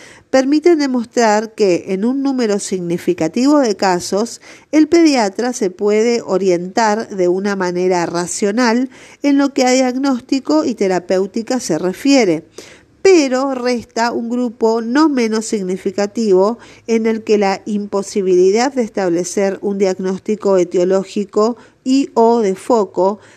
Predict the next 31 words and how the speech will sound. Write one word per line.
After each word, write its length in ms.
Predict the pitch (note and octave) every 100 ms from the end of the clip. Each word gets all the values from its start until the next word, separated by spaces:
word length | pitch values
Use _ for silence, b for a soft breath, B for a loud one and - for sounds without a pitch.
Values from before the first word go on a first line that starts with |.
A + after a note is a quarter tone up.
| B
al 280 | G#3 G3+ G#3
no 160 | C4 D#4+
detectarse 840 | D4+ - G#3 - G#3 G3+ - G#3+
nada 460 | G3 A3 G3+ F#3+ G3
fuera 400 | - G3 G3+ G3
de 80 |
la 160 | F#3 F#3
fiebre 420 | - F#3+ G3 G#3
misma, 520 | A3 G#3+ F3 F#3+ A3+ A#3 B B
obligan 760 | A#3+ C4+ C#4+ E4 C#4 A3 G3+ G#3+
a 120 | F#3 F#3
encarar 640 | F#3+ F#3 G3+ G#3+ G#3 -
lo 200 | G#3+ F#3+
que 100 | G3
se 220 | G3+ G#3
ha 120 | G#3+ A3
dado 280 | A3 A#3
en 80 | A#3+
llamar 480 | A3 F#3+ G3+ G#3+ A#3
el 140 | G#3 F#3
síndrome 520 | G3 F3+ G3+ A3 A#3+
febril 640 | - G#3 A3 A#3+ B3 C#4+ B B
sin 400 | - - D#4+ E4
foco. 520 | D#4+ G3 E3 D#3 D3 - B B B B B
Si 200 | - -
el 140 | C#4 C4
proceso 680 | C4+ C4+ - F4 E4+ G3
es 160 | F#3+ G#3
de 140 | A3
reciente 560 | G#3+ G3+ - C#4 D4 D#4+
instauración 960 | D4+ C4 A#3+ A#3 A3 G#3+ - A#3 A3